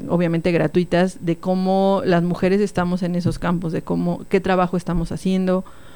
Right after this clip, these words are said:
cómo lo estamos haciendo y qué retos estamos, eh, teniendo que superar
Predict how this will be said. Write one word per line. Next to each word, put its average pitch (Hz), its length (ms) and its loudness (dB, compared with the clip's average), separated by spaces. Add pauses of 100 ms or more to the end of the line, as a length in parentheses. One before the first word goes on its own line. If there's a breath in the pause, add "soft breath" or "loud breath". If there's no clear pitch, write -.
(160 loud breath)
cómo 208 220 2
lo 196 80 6
estamos 180 320 0
haciendo 180 400 -2
y 190 100 0
qué 196 300 2
retos 208 360 0
estamos, 180 760 -2
eh, 165 320 -2 (140)
teniendo 185 440 -2
que 180 100 0
superar 175 540 2